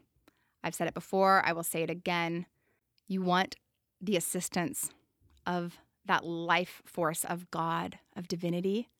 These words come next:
Get moving. Do. Whatever it is that you're avoiding, whatever it is that seems too hard or too big or too scary, I promise you that right behind that obstacle is magic.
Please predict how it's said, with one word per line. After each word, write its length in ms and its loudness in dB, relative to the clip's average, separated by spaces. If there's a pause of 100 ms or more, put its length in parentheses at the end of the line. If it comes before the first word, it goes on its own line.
(540)
Get 120 0
moving. 480 -6 (1000)
Do. 380 0 (540)
Whatever 400 4
it 80 4
is 120 2
that 100 2
you're 160 2
avoiding, 640 -2 (200)
whatever 340 4
it 60 4
is 140 2
that 120 -6
seems 280 0
too 220 0
hard 260 8
or 80 0
too 160 0
big 220 2
or 80 4
too 140 0
scary, 360 4
I 80 8
promise 560 0
you 80 0
that 160 -2
right 280 4
behind 480 0
that 280 4
obstacle 600 -2
is 260 -4 (300)
magic. 760 -6